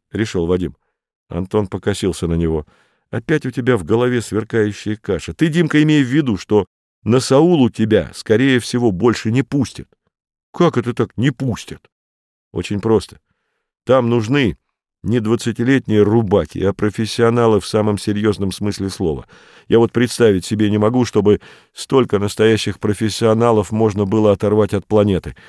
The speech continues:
И это ещё полбеды". "Ну-ну", поощрил Вадим. "А вторая половина?" "А вторая половина, голубчик ты мой", Антон вздохнул.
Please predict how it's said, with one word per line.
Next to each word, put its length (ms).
И 80
это 160
ещё 220
полбеды". 640
"Ну-ну", 680
поощрил 380
Вадим. 340
"А 100
вторая 340
половина?" 500
"А 100
вторая 320
половина, 400
голубчик 400
ты 120
мой", 220
Антон 360
вздохнул. 500